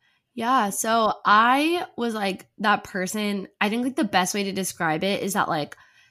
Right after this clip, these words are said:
I would look at that, like, girl in your high school class or, like, whoever it was that, like, everyone liked, and I would be like, "Why can't I be that girl? Like, why does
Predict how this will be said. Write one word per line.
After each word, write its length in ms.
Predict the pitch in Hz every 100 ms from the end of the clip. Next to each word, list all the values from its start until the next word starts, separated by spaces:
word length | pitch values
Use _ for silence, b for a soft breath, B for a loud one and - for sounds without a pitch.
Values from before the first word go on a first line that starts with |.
| b b
I 160 | 214 254
would 200 | 320 202
look 180 | 190
at 100 | 202
that, 120 | 202 185
like, 180 | 180 180
girl 240 | 175 180 196
in 80 |
your 140 | 196 190
high 120 | 180
school 240 | 180 190
class 460 | 185 - 170 160 185
or, 60 | 185
like, 140 | 185
whoever 340 | 202 170 196
it 80 | 196
was 260 | 160 180 180
that, 120 | 190
like, 180 | 175 180 -
everyone 520 | 147 180 202 196 190
liked, 460 | 165 147 180 208 - - -
and 100 | 208
I 100 | 208
would 140 | 202
be 140 | 202 208
like, 220 | 190 190 - -
"Why 680 | 185 202 190 208 247 285 - _ _ _ -
can't 300 | 233 214 -
I 220 | 190 175 190
be 140 | 196
that 300 | 156 - -
girl? 380 | - 123 - -
Like, 280 | 170 - - B B B
why 500 | 196 214 208 240 294
does 300 | 247 226 196